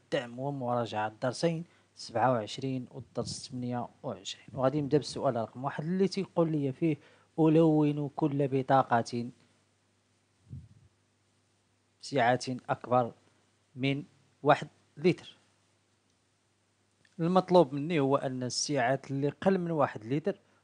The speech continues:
هما اللي غنقوم بتلوين البطاقة ديالهم، ولكن باش غادي نعرفهم، بما أن السياع هنا عندي بالليتر وبالسنتيلتر، إذا خاصني نحولهم للتر، غنستعين بالجدول ديال التحولات.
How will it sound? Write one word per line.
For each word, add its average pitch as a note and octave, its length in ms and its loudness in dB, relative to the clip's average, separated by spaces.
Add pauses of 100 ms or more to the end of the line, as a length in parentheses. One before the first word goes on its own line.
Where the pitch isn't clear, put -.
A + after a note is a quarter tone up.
(120)
هما C#3 260 0
اللي D3 160 2
غنقوم C3+ 520 0
بتلوين C#3 500 -4
البطاقة A#2+ 460 0
ديالهم، F#2 280 -14 (120)
ولكن B2 480 0
باش A#2 260 0
غادي B2 180 -2
نعرفهم، A2+ 440 -4 (420)
بما E3 320 2
أن F3 140 -2
السياع D3+ 920 0
هنا C3+ 280 -6
عندي B2 580 -4 (560)
بالليتر C3+ 720 0 (200)
وبالسنتيلتر، D#3+ 840 -2
إذا G#3+ 200 -2
خاصني G3 280 -4
نحولهم G3 440 0
للتر، F3+ 280 -2 (160)
غنستعين B2+ 560 -8
بالجدول C#3 460 -6
ديال D3+ 220 0
التحولات. F3 840 -2